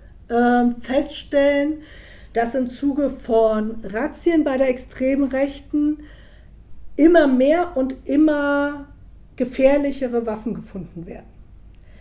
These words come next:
Und zwar immer mehr Waffen auch, die dem Kriegswaffenkontrollgesetz unterliegen. Also Waffen, die ich nicht einfach als Schütze oder Jägerin oder als Militarier, Händlerin und so weiter erlangen kann,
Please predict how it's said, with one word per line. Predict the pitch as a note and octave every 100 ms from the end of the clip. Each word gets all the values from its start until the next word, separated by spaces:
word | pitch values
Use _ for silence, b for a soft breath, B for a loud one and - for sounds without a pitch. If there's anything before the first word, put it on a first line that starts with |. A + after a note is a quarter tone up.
| b b b b -
Und | B3+
zwar | C4 C4+ C4+
immer | D#4 E4+
mehr | C#4+ B3+ C#4+ D4+
Waffen | D#4+ D#4 D4+ C#4
auch, | A3+ B3 C4+ D4 -
die | B3+
dem | B3 A#3+
Kriegswaffenkontrollgesetz | A#3 C4+ - A#3+ A#3+ A3+ A3+ G#3+ A#3 B3+ D#4+ C#4+ D#4 D4+
unterliegen. | D#4 D#4 D#4 C#4+ C#4 D4 D4+ E4+ - - - - - - - - -
Also | A3 G#3 F#3
Waffen, | G#3+ A#3
die | A#3+
ich | A3+ -
nicht | B3 - -
einfach | A3 A3+ G#3+
als | F#3 -
Schütze | C#4+ D4 - C#4+ B3+
oder | G3 F#3
Jägerin | E3+ A3+ C#4+ C4+ A#3+ B3+ C4
oder | B3 F#3+ F#3
als | F#3 G#3
Militarier, | F#3+ F3+ A#3+ C#4+ C#4+ C4+
Händlerin | B3+ C4+ C#4+ C4+ A#3+ C4
und | B3
so | A3+
weiter | A3+ A#3
erlangen | A3 A3 C4+
kann, | C#4